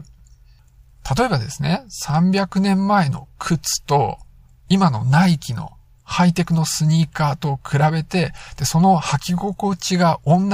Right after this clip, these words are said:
じなんてありえないんですよね。でも、ストラディバリウスに関してはそうなってるっていうんで、まあ、それは、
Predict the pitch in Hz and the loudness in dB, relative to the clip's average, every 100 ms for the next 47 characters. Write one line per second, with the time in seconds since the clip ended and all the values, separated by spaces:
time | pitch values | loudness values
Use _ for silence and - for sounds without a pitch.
0 | 190 175 170 123 117 143 - - - 139 | 0 0 0 -2 -6 -14 -14 -8 -4 2
1 | 175 247 202 90 110 117 107 117 113 113 | 2 2 -2 -4 -8 -8 -8 -8 -6 -4
2 | 170 - _ - - - - 190 143 - | -4 -6 _ -20 -20 -8 0 0 0 -4
3 | - - 170 160 165 160 135 147 143 147 | -4 2 2 4 2 2 0 -2 -2 0
4 | 143 - 196 - 143 147 147 - 131 139 | 0 0 -2 0 2 2 0 -4 -10 -10
5 | - - 139 147 139 143 160 147 - - | -10 -4 -2 0 0 0 0 -4 -12 -20
6 | - _ - 165 - 226 247 | -20 _ -2 -2 0 -2 -4